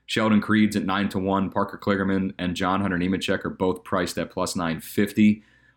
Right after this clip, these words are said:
Austin Hill is eleven to one. Jordan Taylor, fourteen to one. Sammy Smith is at eighteen to one.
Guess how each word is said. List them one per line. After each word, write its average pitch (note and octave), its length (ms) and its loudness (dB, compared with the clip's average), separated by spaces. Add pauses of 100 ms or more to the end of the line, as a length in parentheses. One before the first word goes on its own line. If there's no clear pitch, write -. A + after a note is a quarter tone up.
Austin G2+ 360 0
Hill G#2 300 2
is F2+ 160 -4
eleven F#2+ 400 0
to G2+ 100 -2
one. F#2 560 0
Jordan F#2+ 380 0
Taylor, G#2 420 2
fourteen A2+ 600 2
to C3 40 2
one. B2 440 2 (320)
Sammy A#2 460 0
Smith D#3+ 520 0
is G#2 140 2
at F#2 140 0
eighteen G2 360 2
to F#2 80 -2
one. F#2 380 0